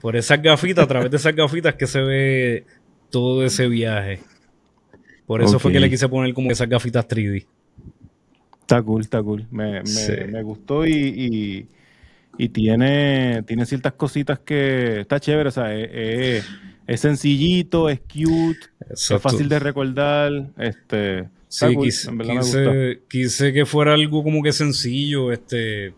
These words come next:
Speaker 1: que se viera, es verdad que mis artes son bien elaborados, pero así como me gustan las cosas bien cargadas, me fascinan las cosas minimalistas. Entonces traté
Speaker 2: Ujú.
Speaker 1: de,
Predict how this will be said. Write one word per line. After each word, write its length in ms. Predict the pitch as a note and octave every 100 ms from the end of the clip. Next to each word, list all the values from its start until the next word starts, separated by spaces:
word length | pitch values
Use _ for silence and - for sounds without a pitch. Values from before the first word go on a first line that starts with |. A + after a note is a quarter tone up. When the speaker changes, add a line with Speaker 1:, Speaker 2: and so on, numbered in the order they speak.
| -
Speaker 1:
que 100 | A2
se 160 | - G#2+
viera, 460 | G#2+ B2+ C3 A#2
es 100 | A2+
verdad 220 | C3 C3+
que 80 | C#3+
mis 180 | C#3 C3+
artes 280 | B2+ A2+ C3
son 140 | C#3
bien 180 | C#3 C3+
elaborados, 640 | C#3 C#3 C#3+ D#3 C3+ A#2+ - _ - _ _
pero 200 | A#2 A#2
así 160 | A#2 A#2+
como 160 | C3+
me 80 | C#3+
gustan 240 | C#3+ C#3 D3+
las 80 | D3
cosas 260 | C#3+ D3
bien 180 | C#3 C#3+
cargadas, 720 | D3+ D3 D#3 D#3 D3 C3 B2+ -
me 200 | A2+ A#2
fascinan 500 | A2 A2+ - A2 B2
las 100 | C3
cosas 240 | B2+ B2+ C3
minimalistas. 680 | B2+ B2 A2 G2 - - - _ _ _ _ _
Entonces 260 | - A#2+
traté 280 | A2 F#2+ G2
Speaker 2:
Ujú. 80 | C3
Speaker 1:
de, 640 | B2+ B2+ A#2+ A2+ G#2 G2